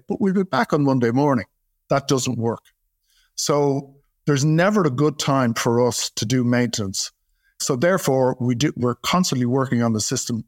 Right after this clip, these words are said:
round the clock and making sure that our change control is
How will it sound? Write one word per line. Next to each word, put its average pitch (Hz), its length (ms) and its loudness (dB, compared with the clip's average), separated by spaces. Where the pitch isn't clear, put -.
round 156 380 2
the 117 60 2
clock - 480 -2
and 120 500 0
making 139 460 0
sure 127 560 0
that 123 120 2
our 113 140 2
change 156 360 -2
control 117 640 0
is 113 460 -2